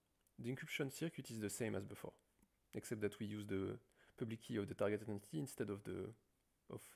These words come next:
one, the, the single public key that existed in the P K scheme. And so the main thing that remains to do is how to, to, to get this master public key that allows us to get this public key for each identity. So this is, we, we solve it doing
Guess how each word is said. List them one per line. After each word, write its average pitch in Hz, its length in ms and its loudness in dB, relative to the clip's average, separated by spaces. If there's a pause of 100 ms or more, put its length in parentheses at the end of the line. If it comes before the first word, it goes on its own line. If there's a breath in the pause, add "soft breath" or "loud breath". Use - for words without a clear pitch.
(260)
one, 113 320 2 (300)
the, 101 180 -2 (220)
the 101 200 -2
single 107 280 0
public 101 220 -6
key 110 100 -4
that 98 140 0
existed 98 300 -8
in 92 100 -4
the 92 80 -6
P - 140 -14
K - 120 -8
scheme. - 260 -12 (600 loud breath)
And 120 100 -4
so 131 380 4 (260 loud breath)
the 113 160 4
main 165 200 6
thing 165 180 0
that 123 160 2
remains 120 220 2
to 127 80 -4
do 175 160 -2
is 143 220 0
how 127 160 6
to, 107 520 0 (160)
to, - 320 -16
to 123 80 -4
get 120 240 6
this 110 180 -6
master 101 200 0
public 101 260 -8
key 120 80 -8
that 101 160 2
allows 101 260 2
us 95 120 0
to - 140 -14
get 101 220 0 (140)
this - 380 -10 (440 soft breath)
public 98 240 -2
key - 140 -6
for 95 180 -2
each - 140 -4
identity. - 420 -10 (600 soft breath)
So 131 80 2
this 156 240 0
is, 165 160 -10
we, 123 220 4
we 113 140 2
solve 117 280 4
it 123 80 0 (260)
doing 107 340 2